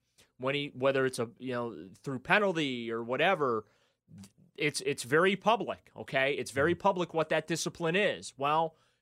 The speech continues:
maybe there needs to be some level of public accountability for your officiating crews. What, and, and whatever mechanisms you can negotiate for that to happen, but I think that that will make the officiating better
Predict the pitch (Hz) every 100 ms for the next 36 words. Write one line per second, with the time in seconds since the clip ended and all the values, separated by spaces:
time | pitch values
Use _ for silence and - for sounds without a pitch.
0 | _ 104 131 175 190 196 185 175 175 180
1 | 165 - 165 175 - 160 160 160 160 143
2 | - - 165 165 160 - - 156 147 135
3 | 165 156 131 - 143 127 127 226 226 -
4 | 147 117 107 - 131 101 64 - - -
5 | _ _ _ - 131 135 - 123 135 131
6 | 127 123 123 135 160 165 147 165 175 170
7 | 160 160 147 131 147 156 147 - - 151
8 | 131 147 170 - 156 147 139 - 160 156
9 | 151 147 120 165 208 135 113 - - _
10 | - 113 135 - 175 165 147 156 151 147
11 | 147 151 151 156 139 - 147 147 143 135
12 | 123 165 175 147